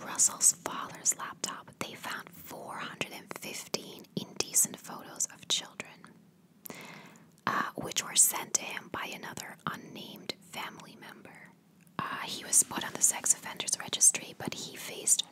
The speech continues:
no criminal charges for the possession of those photos. Um, I don't think this is related to the case. They never, like, linked it to the case, but I just thought that was interesting.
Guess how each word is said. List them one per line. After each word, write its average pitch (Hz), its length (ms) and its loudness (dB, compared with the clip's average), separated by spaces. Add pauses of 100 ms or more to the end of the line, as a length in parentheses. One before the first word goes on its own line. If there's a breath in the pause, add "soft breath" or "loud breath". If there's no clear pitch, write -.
(300)
no - 180 -6 (100)
criminal - 420 -8
charges - 500 0
for - 120 -6
the - 100 -4
possession - 480 0
of - 160 -14
those - 240 2
photos. - 640 -4 (840 loud breath)
Um, - 480 4 (220)
I - 140 4
don't - 280 2
think - 200 -4
this - 160 8
is - 140 8
related - 360 -10
to - 80 4
the - 100 -2
case. - 540 4
They - 160 -4
never, - 400 -6 (180)
like, - 320 -12 (500)
linked - 280 -2
it - 100 -8 (120)
to - 120 -2
the - 80 -8
case, - 400 0
but - 160 -4
I - 100 -6
just - 160 4
thought - 180 -8
that - 180 -8
was - 120 -8
interesting. - 540 -4